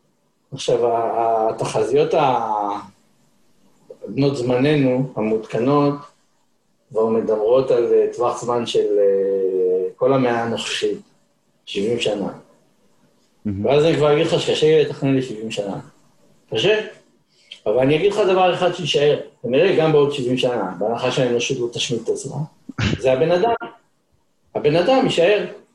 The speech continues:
Speaker 1: ולכן קנה המידה האנושי גם יישאר. ואז גם אתה צריך, אתה עדיין תצטרך לתכנן רשת דרכים אנושית,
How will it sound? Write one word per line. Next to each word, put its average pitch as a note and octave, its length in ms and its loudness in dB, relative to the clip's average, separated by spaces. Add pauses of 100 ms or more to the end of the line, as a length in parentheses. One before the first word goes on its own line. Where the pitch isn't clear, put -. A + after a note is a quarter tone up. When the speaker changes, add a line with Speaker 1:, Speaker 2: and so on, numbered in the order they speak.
(360)
Speaker 1:
ולכן C3 420 2
קנה G3+ 120 2
המידה G3+ 240 4
האנושי G#3 520 0
גם G3 180 2
יישאר. D#3+ 360 2 (640)
ואז C#3+ 420 2
גם F#3 240 4
אתה - 80 0
צריך, G3+ 240 -2 (360)
אתה C#3 160 2
עדיין A#3+ 260 4
תצטרך - 380 -4
לתכנן A3+ 340 -2
רשת C3 540 -2
דרכים B2 460 -4 (120)
אנושית, A3 500 0